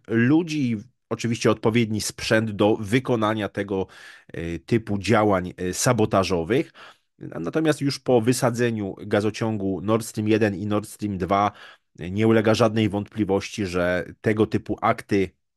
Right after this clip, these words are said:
y, sabotażu, y, są dokonywane na świecie, że są państwa, które posiadają takie zdolności i że jest to element właśnie rywalizacji, y, mocarstw. No, tak jak mówiłem,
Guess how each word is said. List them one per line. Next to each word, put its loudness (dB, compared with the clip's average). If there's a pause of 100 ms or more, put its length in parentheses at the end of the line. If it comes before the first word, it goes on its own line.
(120)
y, -10
sabotażu, 0 (400)
y, -12 (720)
są 4
dokonywane 2
na 0
świecie, -4
że -4
są -4
państwa, -2
które -4
posiadają 2
takie -2
zdolności 0
i 2
że 2
jest -4
to -2 (340)
element 2
właśnie -2 (160)
rywalizacji, 2 (320)
y, 0
mocarstw. 2
No, -4 (380)
tak 2
jak 2
mówiłem, 4